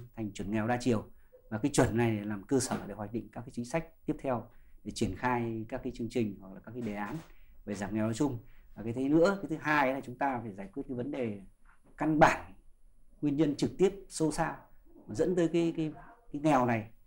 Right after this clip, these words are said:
Để chúng ta có các cái biện pháp để đầu tư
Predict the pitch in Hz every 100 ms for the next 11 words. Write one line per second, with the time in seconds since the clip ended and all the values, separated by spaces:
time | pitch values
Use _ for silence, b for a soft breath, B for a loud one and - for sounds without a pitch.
0 | - - - 110 127 156 139 120 127 131
1 | 143 208 208 151 - - 160 - - 127
2 | 107 98 117 113 156 151